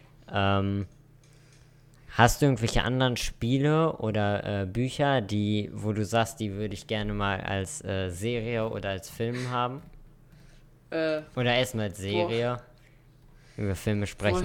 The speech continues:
Speaker 1: wir vielleicht noch ein
Speaker 2: schwierig
Speaker 1: anderes
Speaker 2: eigentlich.
Speaker 1: Mal.
Speaker 2: Ja. Sch-, was für Spiele, so. Ich,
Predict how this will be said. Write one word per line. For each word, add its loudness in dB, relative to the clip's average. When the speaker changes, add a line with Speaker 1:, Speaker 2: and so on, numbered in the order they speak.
Speaker 1:
wir 4
vielleicht 2
noch 2
ein 0
Speaker 2:
schwierig 2
Speaker 1:
anderes 0
Speaker 2:
eigentlich. -4
Speaker 1:
Mal. 0
Speaker 2:
Ja. 2
Sch-, -12
was -6
für -4
Spiele, -4
so. -6
Ich, -4